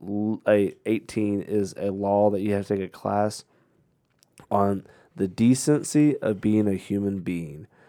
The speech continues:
And it's, like, a self-help class about how to be a decent human being,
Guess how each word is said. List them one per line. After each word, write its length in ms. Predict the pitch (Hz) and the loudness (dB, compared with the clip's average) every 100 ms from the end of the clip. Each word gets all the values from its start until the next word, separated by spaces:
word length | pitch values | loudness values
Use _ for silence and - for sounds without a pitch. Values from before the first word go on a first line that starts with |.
| _ - | _ -8
And 80 | 95 | -4
it's, 140 | 90 | -4
like, 100 | 95 | -4
a 80 | 92 | -6
self-help 600 | 90 - 104 - 101 101 | -2 2 4 4 2 2
class 320 | - 98 95 | -2 -6 -6
about 240 | 92 95 92 | -6 -6 -4
how 180 | - 104 | 0 0
to 100 | 104 | 0
be 180 | 104 | 0
a 60 | 98 | -2
decent 440 | 82 101 - 104 | -4 -8 -6 -8
human 240 | - 98 95 | -6 -8 -6
being, 360 | 87 87 85 | -8 -8 -8